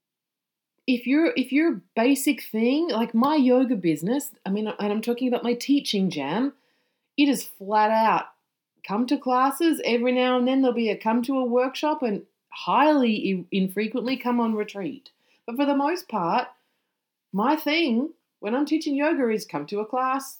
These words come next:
sign up for a term. They're your options, twenty-five or two hundred and whatever. Like, that's it. That's all I got. You want it or not, that's it. I don't need a huge, big mailing list for that.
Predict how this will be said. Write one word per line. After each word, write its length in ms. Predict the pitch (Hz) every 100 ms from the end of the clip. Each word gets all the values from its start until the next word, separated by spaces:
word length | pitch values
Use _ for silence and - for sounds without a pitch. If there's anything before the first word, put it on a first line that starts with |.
| _
sign 220 | - 151 156
up 100 | -
for 120 | 196
a 40 |
term. 400 | - 151 135 127
They're 100 | 151
your 180 | 185 160
options, 360 | 175 147 123 -
twenty-five 540 | 202 214 226 226 185
or 80 | 151
two 160 | -
hundred 220 | 175 185 175
and 60 |
whatever. 460 | 175 143 123 120 - 135
Like, 140 | -
that's 200 | 208 208
it. 160 | 285 - _ _ _
That's 120 | 143 185
all 120 | 208
I 40 |
got. 240 | 240 247 - _ 160
You 120 | 175
want 140 | 233
it 80 | - - -
or 100 | 202
not, 220 | 247 - _ _
that's 160 | - -
it. 160 | - _ _ _ _ _ _ _ _ _ _ _ _ -
I 60 | 226
don't 180 | 285
need 240 | 262 311 220
a 80 | 175
huge, 340 | - 262 202
big 180 | 247 196
mailing 400 | 202 247 254 175
list 380 | 160 160 - - _ _ _ _ _ _ _ _
for 120 | 240
that. 420 | 240 277 381 -